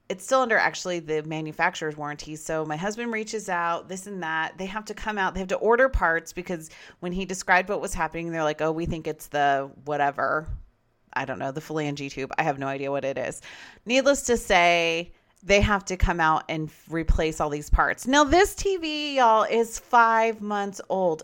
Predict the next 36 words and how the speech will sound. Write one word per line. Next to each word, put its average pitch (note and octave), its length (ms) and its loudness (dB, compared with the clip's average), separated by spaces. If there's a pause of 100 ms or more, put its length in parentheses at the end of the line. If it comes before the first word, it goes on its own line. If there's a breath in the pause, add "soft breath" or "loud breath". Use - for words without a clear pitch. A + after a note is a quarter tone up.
How C#4+ 460 4 (160)
absurd A3 720 2
is F3 240 -4
that? D#3 440 2 (460 loud breath)
That, F#3+ 420 2
first A3 220 0
of F#3+ 60 0
all, F3 80 2
that D#3+ 100 0
I D3+ 60 0
said D#3 320 -6
absurd. D3 720 -2
So C#3 260 -8
how D#3 240 -4
absurd D3+ 580 -4
is C#3+ 220 -8
that? D3+ 360 2
<laughs> - 40 -20
But C4 220 0
secondly, G3 1040 2 (680 loud breath)
five G#4+ 340 12
months G4 240 8
old F4+ 320 8
and D#4+ 140 2
it's D#4+ 100 -2
already D#4 240 4
going C#4+ 300 -2
blank? B3+ 580 0 (200)
Seriously, A#3+ 840 -4
this F#3+ 240 -4
is E3 120 -10
a D#3 60 -6
problem. B2 800 -4
I A#3+ 300 6 (140)
am F#3+ 200 0
just F3 260 -2